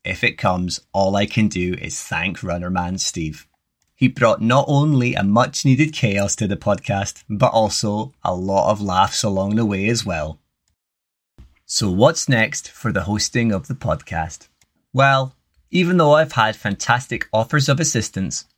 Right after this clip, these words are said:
from not only a Celtic brother in the form of a Welshman, but also a super fit Mexican señorita,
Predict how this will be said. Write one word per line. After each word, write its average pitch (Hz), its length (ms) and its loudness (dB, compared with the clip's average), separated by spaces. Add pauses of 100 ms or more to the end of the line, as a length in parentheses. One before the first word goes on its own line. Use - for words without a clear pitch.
(180)
from 104 300 2
not 135 180 6
only 180 420 2
a 113 120 2
Celtic 131 600 -2
brother 135 360 4
in 139 100 0
the 104 120 0
form 95 340 0
of 127 100 2
a 139 60 6
Welshman, 110 580 2 (240)
but 139 140 -2
also 170 480 4
a 110 140 0
super 135 500 2
fit 123 340 0
Mexican 104 520 2
señorita, 95 920 0